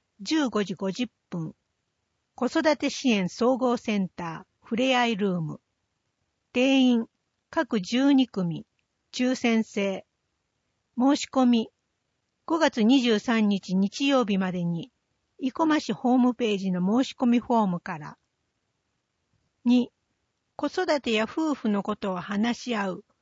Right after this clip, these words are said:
パパズミッキ座談会。三人のゲストと子育てや夫婦のことを話せる座談会を開催します。当日は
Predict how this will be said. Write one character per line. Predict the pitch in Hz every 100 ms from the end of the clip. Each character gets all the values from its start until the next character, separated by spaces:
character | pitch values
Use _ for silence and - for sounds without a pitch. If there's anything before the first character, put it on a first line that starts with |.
| _
パ | - 254
パ | 320
ズ | 302 311
ミ | 302 285
ッ | -
キ | 294
座 | 262 269
談 | 269 240 208
会。 | - 175 196 - _ _ _ _ _ _ _ _ _ _ _ _
三 | - 269 320
人 | 349 320 262
の | 208
ゲ | 220
ス | 226
ト | - 190
と | 170 165 _ _
子 | -
育 | 254 330 277
て | - 196
や | 185
夫 | - 320 285
婦 | 220
の | 196
こ | 185 196
と | 185
を |
話 | 180 196 214 247
せ | 226
る | 196 175 - _
座 | 233
談 | 247 320 311
会 | - 196
を | 170
開 | - 208
催 | 226 208 208
し | -
ま | 196 190
す。 | - - _ _ _ _ _ _ _ _
当 | 269 277
日 | 254 262 254
は | 247 226